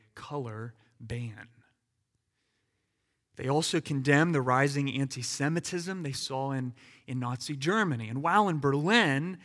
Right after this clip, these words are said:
Michael King Senior, as he was then known, learned about Luther's denunciations against the injustices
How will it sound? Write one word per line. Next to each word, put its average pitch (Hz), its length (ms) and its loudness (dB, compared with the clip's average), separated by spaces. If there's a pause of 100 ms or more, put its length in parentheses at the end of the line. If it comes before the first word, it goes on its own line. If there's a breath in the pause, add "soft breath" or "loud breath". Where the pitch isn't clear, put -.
(260 loud breath)
Michael 170 400 2
King 147 380 -4
Senior, 151 920 -2 (460 soft breath)
as 123 140 -10
he 127 100 -8
was 117 200 -4
then 127 380 -2
known, 107 520 -10 (640 soft breath)
learned 156 360 2
about 151 360 2
Luther's 160 580 -2
denunciations 135 1300 -4 (240 loud breath)
against 135 440 0
the 127 100 0
injustices 123 1160 -6